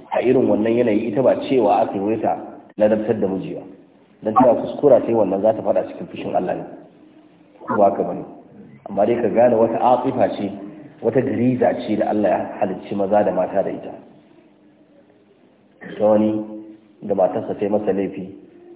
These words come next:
ta ba shi haƙuri ya ƙi. Irin shi ya cije. Ana ka yi haƙuri yana, a, kawai ta kyale shi. Ta riga ta san makullin da take kunna abin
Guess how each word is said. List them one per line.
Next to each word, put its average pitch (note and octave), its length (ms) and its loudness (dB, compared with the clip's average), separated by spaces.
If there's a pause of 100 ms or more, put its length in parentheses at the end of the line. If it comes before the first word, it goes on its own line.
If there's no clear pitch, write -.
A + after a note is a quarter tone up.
(140)
ta G2 140 -2
ba A2 100 6
shi - 120 -2
haƙuri G2+ 360 -2
ya G2 60 2
ƙi. - 180 -6 (1500)
Irin G#2+ 220 -2
shi G#2+ 360 -8 (720)
ya - 120 -2
cije. - 400 -8 (400)
Ana A#2+ 240 4
ka A#2 80 0
yi A#2+ 60 8
haƙuri A2+ 360 2
yana, A2+ 220 6
a, A2 180 6 (1800)
kawai C3 180 0
ta G#2+ 80 -6
kyale - 240 0
shi. G#2+ 220 -12 (760)
Ta - 120 6
riga A2+ 240 4
ta A2 180 -2
san A2+ 160 -2
makullin A#2 760 -4 (720)
da - 80 -8
take - 280 -4 (100)
kunna A2 300 0 (1500)
abin G2+ 240 2